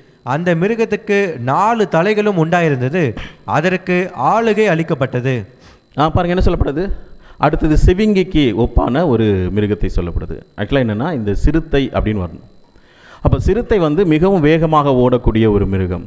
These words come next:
Speaker 2: அப்ப நம்ம ஏற்கனவே நம்ம அந்த இரண்டாம் அதிகாரத்தில் பார்த்தது போல, மூன்றாவதாக இருக்கக்கூடிய அந்த தாமிரம், அந்த, அஹ், தாமிரம் அப்படிங்கிறது எந்த ராஜ்யத்தை அடையாளப்படுத்துச்சுன்னா, கிரேக்க ராஜ்யத்தை அடையாளப்படுத்துச்சு. அதே போல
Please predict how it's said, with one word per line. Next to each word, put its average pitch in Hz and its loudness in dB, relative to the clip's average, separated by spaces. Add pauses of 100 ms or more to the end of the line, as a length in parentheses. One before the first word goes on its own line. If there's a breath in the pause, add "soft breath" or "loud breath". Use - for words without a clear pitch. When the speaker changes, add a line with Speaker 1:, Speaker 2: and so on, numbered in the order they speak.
Speaker 2:
அப்ப 110 -2
நம்ம 123 2 (480 loud breath)
ஏற்கனவே 151 0
நம்ம 131 2
அந்த 107 2
இரண்டாம் 135 2
அதிகாரத்தில் 120 0
பார்த்தது 107 0
போல, 104 0
மூன்றாவதாக 139 2
இருக்கக்கூடிய 117 0
அந்த 107 0
தாமிரம், 120 0
அந்த, 98 -4 (440 loud breath)
அஹ், 104 0
தாமிரம் 135 2
அப்படிங்கிறது 107 -2
எந்த 135 2
ராஜ்யத்தை 135 0
அடையாளப்படுத்துச்சுன்னா, 117 -2
கிரேக்க 156 0
ராஜ்யத்தை 120 -2
அடையாளப்படுத்துச்சு. - -10 (580 soft breath)
அதே 110 0
போல 98 -2